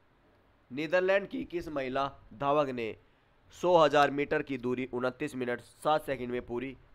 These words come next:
कर नया विश्व रिकॉर्ड बनाया है? तो दोस्तों, नीदरलैंड की जो महिला है सिफान हसन, उन्होंने अभी दस हजार मीटर की दूरी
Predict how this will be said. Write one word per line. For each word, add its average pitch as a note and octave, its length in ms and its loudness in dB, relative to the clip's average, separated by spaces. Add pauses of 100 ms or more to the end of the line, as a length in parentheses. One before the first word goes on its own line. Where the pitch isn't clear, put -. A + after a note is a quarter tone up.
कर C#3 180 -2 (140)
नया C#3+ 280 0
विश्व B2 300 -12
रिकॉर्ड B2+ 380 0 (260)
बनाया A#2 460 -2
है? G2+ 280 -10 (540)
तो C3 80 -8
दोस्तों, E3 340 -4
नीदरलैंड D3+ 500 -4
की D#3 80 -10
जो C#3+ 140 -4
महिला C3 340 -2
है D#3+ 200 -2 (920)
सिफान D#3 520 -2 (180)
हसन, C3+ 400 -4
उन्होंने C#3 320 -6
अभी D#3 220 -4 (420)
दस D#3+ 240 -6
हजार C#3 240 -2
मीटर C3+ 280 -6
की C3 140 -12
दूरी A#2+ 320 -8